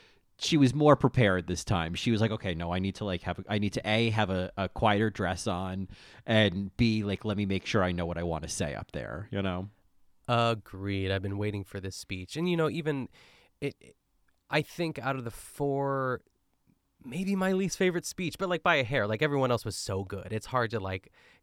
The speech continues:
Speaker 2: cap, like, all, like, Brendan Fraser and Ke Huy Quan, like, winning after, like, thirty years of not getting or not doing much, you know what I mean?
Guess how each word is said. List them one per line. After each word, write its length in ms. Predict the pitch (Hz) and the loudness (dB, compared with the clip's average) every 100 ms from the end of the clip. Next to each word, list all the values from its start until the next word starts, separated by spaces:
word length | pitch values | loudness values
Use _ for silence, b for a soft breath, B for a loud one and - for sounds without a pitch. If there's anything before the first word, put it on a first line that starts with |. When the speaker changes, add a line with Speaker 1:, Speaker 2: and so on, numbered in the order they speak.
| - | -14
Speaker 2:
cap, 360 | - 127 104 - _ | -2 2 0 -2 _
like, 260 | 113 104 92 - | -8 -8 -8 -6
all, 180 | 104 - | -4 -2
like, 180 | 104 92 | -6 -2
Brendan 300 | 107 101 101 | -2 -2 -6
Fraser 340 | - 98 95 | -6 -6 -6
and 100 | 95 | -8
Ke 160 | 92 101 | -8 -10
Huy 120 | 101 | -10
Quan, 340 | - 98 92 | -6 -4 -2
like, 160 | 92 92 | -6 -8
winning 400 | 95 95 95 95 | -6 -4 -4 -6
after, 240 | 95 - | -8 -8
like, 180 | 98 104 | -6 -6
thirty 380 | - - 135 120 | -8 -6 -6 -6
years 340 | 120 113 113 | -6 -4 -4
of 120 | 104 104 | -4 -4
not 260 | 101 98 | -4 -2
getting 420 | 101 98 95 98 98 | -2 -2 -2 -6 -6
or 100 | 117 | -4
not 180 | 113 107 | -4 -2
doing 320 | 107 107 98 | -2 0 -2
much, 360 | 95 92 - | -2 -2 -4
you 80 | 113 | -6
know 100 | 101 | -4
what 100 | 101 | -4
I 60 | 98 | -4
mean? 240 | 101 101 | -6 -8